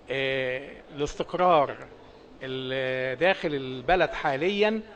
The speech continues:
يتمثل في تحقيق العدالة الاجتماعية بكافة أوجهها. على سبيل المثال تحقيق، آه،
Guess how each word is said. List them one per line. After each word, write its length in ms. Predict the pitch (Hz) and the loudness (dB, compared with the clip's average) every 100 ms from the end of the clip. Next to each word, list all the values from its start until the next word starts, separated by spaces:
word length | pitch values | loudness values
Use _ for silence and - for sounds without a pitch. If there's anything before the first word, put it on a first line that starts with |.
| - - | -20 -12
يتمثل 580 | 135 147 165 165 208 175 | -2 0 2 2 2 -2
في 120 | 165 | -2
تحقيق 480 | 156 151 - 196 196 - | 0 0 0 -2 -2 0
العدالة 680 | 135 117 135 143 175 143 | 0 2 2 2 0 0
الاجتماعية 840 | 131 135 143 131 127 180 208 220 220 - - - - 139 | -4 -6 -4 -2 -2 -2 -2 -2 -4 -16 -20 -20 -16 -4
بكافة 640 | 147 185 208 - - 208 - - | 2 6 4 4 2 2 0 -4
أوجهها. 520 | 214 160 156 151 - - - - - - - - - - - - _ - - - | -2 2 4 4 0 -10 -18 -20 -20 -20 -20 -20 -20 -20 -20 -20 _ -20 -20 -8
على 240 | 143 175 151 | 2 4 4
سبيل 340 | 196 180 202 | 2 0 0
المثال 560 | 165 135 - 165 214 226 - - - | 0 0 2 2 2 -4 -16 -20 -4
تحقيق، 540 | - - - 196 202 - - - - - - _ _ _ - | -4 -4 -2 0 0 -4 -12 -16 -16 -20 -20 _ _ _ -6
آه، 360 | 156 147 151 | -2 0 0